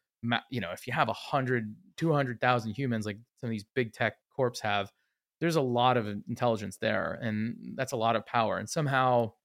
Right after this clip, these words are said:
we're not crumbling under their weight yet. And so,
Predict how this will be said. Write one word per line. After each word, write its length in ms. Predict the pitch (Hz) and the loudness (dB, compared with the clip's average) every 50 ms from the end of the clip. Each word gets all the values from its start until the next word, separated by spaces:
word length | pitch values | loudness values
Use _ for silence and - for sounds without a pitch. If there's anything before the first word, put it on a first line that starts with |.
| _ _ _ _ _ _ _ _ _ _ _ - | _ _ _ _ _ _ _ _ _ _ _ -4
we're 100 | 127 123 | 0 2
not 240 | 127 123 117 - - _ _ _ - | 4 4 2 2 -2 _ _ _ 0
crumbling 380 | 135 123 113 104 107 104 101 104 | 0 0 2 0 -2 -4 -4 -4
under 220 | 104 101 104 101 | -4 -2 -2 -2
their 160 | 104 95 95 | -2 -2 -4
weight 260 | 95 98 95 92 - - | -4 -4 -6 -6 -6 -6
yet. 200 | 87 90 87 - _ - | -8 -8 -8 -8 _ -8
And 100 | 135 117 | -6 -4
so, 400 | - 113 107 104 101 101 101 104 | -2 0 0 2 2 0 0 -2